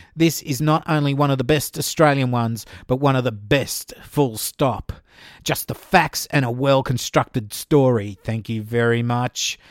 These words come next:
Uh, one more from Murder Australia, uh, Murder Oz.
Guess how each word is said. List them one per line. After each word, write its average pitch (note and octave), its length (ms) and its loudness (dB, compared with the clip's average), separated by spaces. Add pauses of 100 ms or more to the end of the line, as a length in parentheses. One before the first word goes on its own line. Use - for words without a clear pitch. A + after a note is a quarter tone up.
(240)
Uh, C#3+ 500 6
one D3 480 0
more C#3 480 4 (360)
from C#3 280 0
Murder C#3+ 440 4
Australia, D3+ 760 -2
uh, A#2+ 60 -2
Murder A2+ 300 0
Oz. G#2 400 -6